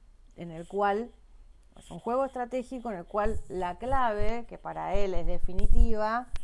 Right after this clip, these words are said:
va a tener que ver justamente con que es un juego estratégico que se da bajo determinadas relaciones y dominios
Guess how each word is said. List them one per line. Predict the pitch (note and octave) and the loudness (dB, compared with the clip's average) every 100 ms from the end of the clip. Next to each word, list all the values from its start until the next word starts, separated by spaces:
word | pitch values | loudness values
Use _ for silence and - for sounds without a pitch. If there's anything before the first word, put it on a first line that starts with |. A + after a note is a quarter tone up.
| - - - - | 0 0 -20 -12
va | F3+ | -8
a | F#3 | -8
tener | F#3+ F#3+ G3 | -8 -12 -10
que | G#3+ | -6
ver | G3 G3 | -6 -8
justamente | - - F#3+ F3+ G#3 | -12 -12 -10 -10 -10
con | G3 E3+ | -10 -10
que | |
es | E3+ | -14
un | F#3 | -12
juego | F#3 F#3+ | -8 -8
estratégico | F#3+ G3 F#3+ F#3 F#3 G#3 G#3+ | -6 -12 -8 -10 -10 -14 -14
que | F#3 | -14
se | - E3+ | -16 -12
da | D#3+ E3 | -6 -4
bajo | F#3+ F3 | -6 -8
determinadas | D#3+ D#3 D3+ D#3+ F3+ F#3 | -16 -16 -14 -10 -10 -10
relaciones | E3+ E3 - F3 E3+ F3+ F3+ | -12 -12 -12 -10 -8 -10 -12
y | F3 | -14
dominios | D#3+ E3+ F3 F3+ F#3 G3 | -14 -16 -16 -12 -12 -14